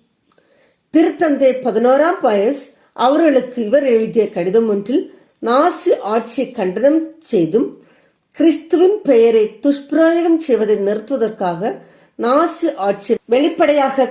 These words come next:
கண்டனம் செய்ய வேண்டினார். இவர் ஆயிரத்தி தொள்ளாயிரத்தி முப்பத்தி மூன்றாம் ஆண்டு அக்டோபர் பதினான்காம் தேதி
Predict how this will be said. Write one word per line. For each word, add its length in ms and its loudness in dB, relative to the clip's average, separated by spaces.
கண்டனம் 420 0
செய்ய 220 0
வேண்டினார். 520 0
இவர் 280 2
ஆயிரத்தி 380 0
தொள்ளாயிரத்தி 500 2
முப்பத்தி 340 0
மூன்றாம் 420 4
ஆண்டு 260 -2
அக்டோபர் 520 0
பதினான்காம் 640 0
தேதி 320 -4